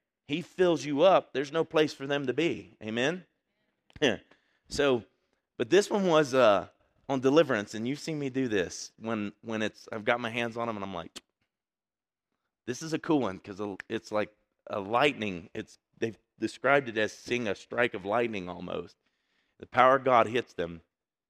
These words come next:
But I remember I'm praying for him, and I said, "God's gonna deliver you right now." And I went like that, and <clears throat> Out he went. I mean, just like a sack of potatoes.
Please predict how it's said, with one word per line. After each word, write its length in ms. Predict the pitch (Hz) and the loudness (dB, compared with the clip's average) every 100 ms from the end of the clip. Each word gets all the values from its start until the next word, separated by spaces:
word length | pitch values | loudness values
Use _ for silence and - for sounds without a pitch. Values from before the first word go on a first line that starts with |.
| _ _ - | _ _ 0
But 120 | 110 | 2
I 60 | 117 | 2
remember 380 | 117 131 117 | 2 0 0
I'm 180 | 101 98 | -2 -4
praying 280 | 92 117 110 | -4 -4 -4
for 200 | 98 92 | -8 -10
him, 120 | 92 | -10
and 100 | 92 | -10
I 60 | 92 | -12
said, 260 | - 92 | -10 -10
"God's 260 | - 95 104 | -4 -4 -4
gonna 160 | 104 104 | -10 -10
deliver 320 | 101 101 92 | -4 -4 -4
you 160 | 92 | -8
right 240 | 92 98 104 | -2 -2 0
now." 220 | 107 98 | -4 -4
And 100 | 92 | -4
I 40 | |
went 200 | 90 87 - _ _ _ _ _ - | -6 -10 -14 _ _ _ _ _ -8
like 200 | 104 90 | -6 2
that, 380 | 110 131 170 _ _ _ _ _ | 6 6 4 _ _ _ _ _
and 260 | 107 90 90 | -4 -4 -6
<clears throat> 320 | 147 110 87 _ _ _ _ _ _ _ _ _ _ _ | -10 -10 -14 _ _ _ _ _ _ _ _ _ _ _
Out 200 | 120 127 | 4 4
he 80 | 131 | 4
went. 300 | 131 110 104 | 2 0 0
I 80 | 107 | -4
mean, 280 | 110 107 101 | -6 -6 -6
just 240 | 92 - - - | -10 -2 -2 0
like 200 | 117 113 | -2 -2
a 40 | |
sack 300 | - 135 139 | 2 4 4
of 60 | 139 | -4
potatoes. 500 | - 131 98 92 | -4 -2 -2 -6